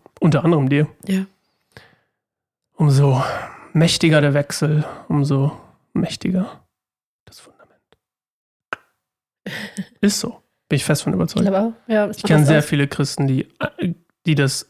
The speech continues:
Speaker 1: für gewissermaßen, das ist ja nicht böse gemeint, ich verstehe es ja auch, aber
Speaker 2: <laughs>
Speaker 1: die es halt gar nicht anders kennen. Ich kenne es anders.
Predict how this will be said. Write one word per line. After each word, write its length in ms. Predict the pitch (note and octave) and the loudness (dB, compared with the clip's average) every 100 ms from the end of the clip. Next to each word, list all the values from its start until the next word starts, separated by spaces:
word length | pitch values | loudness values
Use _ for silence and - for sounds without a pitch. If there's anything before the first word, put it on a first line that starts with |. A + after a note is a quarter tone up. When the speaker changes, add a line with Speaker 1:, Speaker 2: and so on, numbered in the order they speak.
| - | -16
Speaker 1:
für 400 | - D#3 C3+ D3+ F#3 - | -8 -2 -2 -2 -6 -2
gewissermaßen, 640 | C#3+ D3+ D3+ C#3 D3 D3 | 0 2 2 2 0 -2
das 80 | - - | -6 -4
ist 100 | G3 | 2
ja 80 | G#3+ | 4
nicht 120 | D3 | 4
böse 200 | E3+ E3+ | 2 2
gemeint, 260 | C#3+ C3 B2+ | 2 0 -2
ich 60 | |
verstehe 240 | - - D3+ | -6 -4 -4
es 80 | - | -2
ja 80 | |
auch, 160 | - - | -4 -2
aber 220 | D#3+ D3 A3+ - - | 0 2 2 -2 -16
Speaker 2:
<laughs> 180 | - | -8
Speaker 1:
die 60 | - | 0
es 60 | D3+ | 2
halt 140 | C#3+ | 4
gar 140 | C#3+ | 4
nicht 120 | C#3+ C3+ | 2 2
anders 220 | C3 - | -2 -2
kennen. 220 | - C#3+ - - - - | -2 -2 -4 -20 -18 -8
Ich 140 | - | -6
kenne 200 | - D#3+ D3+ | 0 2 2
es 100 | F3+ | 0
anders. 340 | C#3 D#3+ | -6 -6